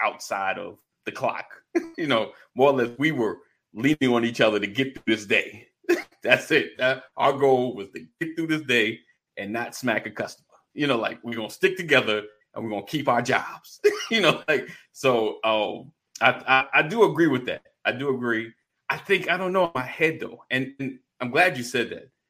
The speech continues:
so I won't beat myself up as much. 'Cause sometimes I think some folks I, I wanted to stay connected to,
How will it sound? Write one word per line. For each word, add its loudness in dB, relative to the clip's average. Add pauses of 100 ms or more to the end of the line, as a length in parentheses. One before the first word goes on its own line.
(120)
so -4
I -2
won't -4
beat 0
myself -4
up -2
as -12
much. -20 (100)
'Cause -14
sometimes 0
I -4
think -8 (540)
some 0
folks -6
I, -6
I -6
wanted -6
to -12
stay -8
connected -10
to, -10